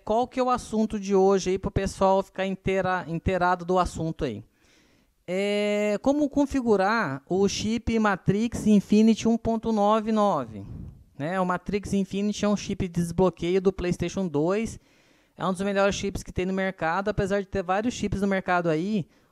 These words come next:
o Matrix Infinity é o melhor. Então, o nosso assunto de hoje é como que você pode fazer algumas configurações extras pra, pro teu es-,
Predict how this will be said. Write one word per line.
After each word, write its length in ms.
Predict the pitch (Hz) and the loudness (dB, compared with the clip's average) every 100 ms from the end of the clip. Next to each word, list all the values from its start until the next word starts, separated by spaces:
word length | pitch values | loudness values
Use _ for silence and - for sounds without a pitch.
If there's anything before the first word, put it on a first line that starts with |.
| _ | _
o 80 | - | -2
Matrix 580 | 170 175 - 190 196 - | -2 -2 -2 -2 -2 -4
Infinity 640 | 170 - 190 208 190 170 - | -4 -2 -2 0 -2 -6 -4
é 140 | 160 | -2
o 60 | 185 | 0
melhor. 420 | 214 190 139 - - - _ _ | 4 6 6 2 -10 -20 _ _
Então, 480 | 202 240 247 269 277 | -2 0 2 4 2
o 140 | - 233 | 2 4
nosso 260 | 185 170 190 | 4 4 0
assunto 300 | 160 165 180 | -2 -4 -4
de 160 | 196 | 2
hoje 320 | 196 214 226 | 4 4 4
é 100 | 208 | 0
como 240 | 185 220 240 | 0 0 0
que 120 | 254 | 0
você 260 | 240 226 220 | -2 0 -2
pode 540 | - 190 214 190 143 | 2 6 6 6 2
fazer 260 | 175 170 180 | 0 0 2
algumas 400 | 175 196 226 214 | 0 2 0 0
configurações 920 | 214 214 196 185 170 - 165 139 135 | -2 -4 -2 -2 -2 -2 -2 0 0
extras 760 | 160 185 233 - - 123 104 - _ _ _ _ _ _ _ _ | 0 0 -2 -4 -8 -8 -10 -16 _ _ _ _ _ _ _ _
pra, 1000 | 175 185 196 196 196 196 196 190 190 185 | 0 2 2 0 0 0 0 0 0 -2
pro 140 | - 196 | -2 0
teu 180 | 202 | 2
es-, 160 | 208 - | 2 0